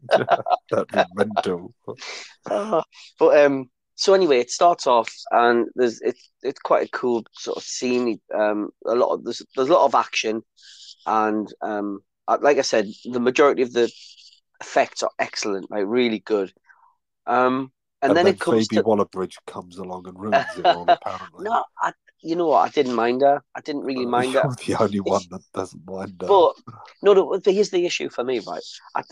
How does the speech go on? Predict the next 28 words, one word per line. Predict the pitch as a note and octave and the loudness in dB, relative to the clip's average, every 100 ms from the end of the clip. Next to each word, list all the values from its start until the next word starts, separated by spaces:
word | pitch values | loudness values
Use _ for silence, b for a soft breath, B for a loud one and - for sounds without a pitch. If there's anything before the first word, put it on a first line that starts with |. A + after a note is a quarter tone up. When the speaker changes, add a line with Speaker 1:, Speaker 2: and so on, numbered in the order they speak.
| - | -2
Speaker 1:
I | |
don't | D#3+ F#3+ C3+ | 2 2 2
mind | B2 A2 | 0 0
her. | |
I | G#2+ | -2
think | B2+ A2+ | -4 -6
she's | A#2 | -8
quite | - C3 A#2+ - _ | -4 2 2 0 _
quirky | - - C3 - A#2 | -4 2 4 2 -2
in | G#2 | -6
that, | F#2+ - | -6 0
but | D3+ - - b b | 2 2 -2 b b
she's | - B2+ | -8 0
missing | D3 - D#3 | 0 0 -4
something, | F3 D#3+ - E3+ F3+ _ b b - | -4 -4 -4 -6 -8 _ b b -4
and | B2+ A#2+ C3 _ | -2 -2 -6 _
she's, | - C#3+ C3 A2+ F2+ - | -4 0 0 2 0 -2
she's | - F#2 | -4 -4
Speaker 2:
Personality. | F#2 E2+ E2+ E2+ _ _ _ - | -6 -10 -14 -16 _ _ _ -2
Speaker 1:
<laughs> | C#3+ D#3 - G#3 - F3+ D3 B B | 2 2 2 0 4 2 2 B B
Well, | F#3+ | 2
she's | D3+ F3+ | 2 0
portrayed | - F3+ - F3+ E3 | 0 0 0 -2 0
as, | D#3 C#3+ | 0 0
like, | C3+ - | 0 -2
um, | D#2+ A#2 A#2 A2 G2 _ _ _ - - _ | -2 0 0 -2 -8 _ _ _ -20 -20 _
a | - | -6
backstabber, | - - - - E3 E3+ F#3+ | -4 -4 -4 -2 0 0 -4